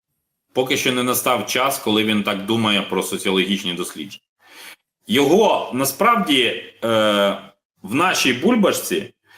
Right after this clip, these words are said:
його коментарі на адресу медіа, на адресу соціологів, що це все брехуни там і так далі. Це один момент. Але інший момент, е, це коли б він, ну, з цим стикався і про це говорив як, е, з якимись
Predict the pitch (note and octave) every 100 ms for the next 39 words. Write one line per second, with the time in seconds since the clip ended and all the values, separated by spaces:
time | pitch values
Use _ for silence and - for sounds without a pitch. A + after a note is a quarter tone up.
0 | - _ - A2 D#3+ D#3+ D3+ D3 D3+ C#3+
1 | C#3 B2+ B2+ C3+ A#2+ A#2 B2 F3+ E3+ C#3
2 | B2 A#2 A2 B2 B2+ B2 G#2+ A2 C3 E3
3 | F3 C3+ A2+ G2+ G#2 C3 G#2+ G#2+ A2 A2
4 | A2+ C3+ D#3 A#2 G2+ G2 G2 F#2+ E2 D2
5 | - _ _ - - - _ C#3 D#3 D#3
6 | D#3+ C3 G2+ E2 - - _ _ _ _
7 | _ _ _ _ G#2 A#2 C3+ C3+ C3 B2
8 | A2+ G2 - - D3+ G#3+ G#3 G#3 F3+ C#3
9 | A2 F#2 - - G2 G2 F#2+ F#2+ - B2
10 | C3 C3 D#3 B2+ F#2+ A2+ A2 G#2 G2+ G2+
11 | B2+ A2+ G#2 G2+ - A2+ G2+ - G2+ B2+
12 | C#3+ - G#2+ F#2 F2 - - F#2+ G#2+ G2+
13 | F#2+ F#2+ A2 G2 E2+ E2+ - - E2+ E2
14 | D#2 D2+ D#2+ E2 G#2 G2 E2+ -